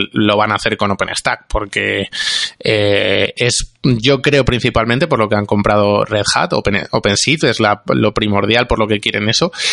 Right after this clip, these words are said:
y después, eh, OpenStack, porque el producto de Red Hat, OpenStack, es súper potente. Es, no sé si has podido echarle un ojillo,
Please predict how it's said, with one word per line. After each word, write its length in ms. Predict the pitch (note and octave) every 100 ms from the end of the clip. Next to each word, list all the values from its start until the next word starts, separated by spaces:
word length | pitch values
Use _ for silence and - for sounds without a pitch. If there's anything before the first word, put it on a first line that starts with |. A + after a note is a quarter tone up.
| -
y 140 | B2 A#2
después, 560 | A2+ - A2+ A2+ - -
eh, 320 | C#3 B2+ A#2
OpenStack, 600 | G2+ G#2 G2+ - B2+ - -
porque 420 | A2 G#2 G2+ A2
el 220 | A#2 G#2+
producto 520 | - G#2 G#2 - -
de 120 | A#2 A2
Red 160 | G#2 -
Hat, 180 | B2 A#2+ -
OpenStack, 600 | A#2 G#2+ G2+ A2+ B2 - - - - -
es 380 | B2 C3+ - -
súper 720 | - - D#3 D#3 F3 F3 -
potente. 480 | - G#2 A2 F2+ - - - -
Es, 360 | A2 G#2 G2+ -
no 140 | G#2+
sé 140 | -
si 160 | A2 B2+
has 120 | A2+
podido 340 | - A#2 G#2+ G#2+
echarle 360 | - A#2 A2
un 120 | G#2
ojillo, 560 | G#2 - A#2+ B2+ D3 E3+